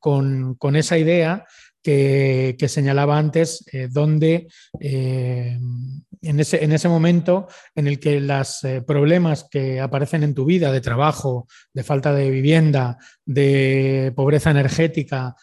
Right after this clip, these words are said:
de falta de recursos, de falta de derechos, eh, son interpretados en, en clave de te lo mereces o no te lo mereces, te lo has ganado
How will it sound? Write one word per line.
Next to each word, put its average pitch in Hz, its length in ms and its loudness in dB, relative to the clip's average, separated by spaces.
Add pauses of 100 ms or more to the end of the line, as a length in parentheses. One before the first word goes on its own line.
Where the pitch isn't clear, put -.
(160)
de 135 720 0
falta 151 300 2
de 151 100 4
recursos, 143 480 2
de 139 100 4
falta 147 300 -2
de 143 320 2
derechos, 165 680 0 (360)
eh, 143 280 2
son 160 260 0
interpretados 170 920 2 (380)
en, 139 680 2 (100)
en 151 160 2
clave 160 340 4
de 160 120 4
te 147 160 0
lo 139 100 0
mereces 151 680 -2
o 131 260 -6
no 135 160 -6
te 139 100 -2
lo 139 80 -2
mereces, 165 420 0
te 139 80 -4
lo 135 80 -2
has 135 80 -4
ganado 147 540 -2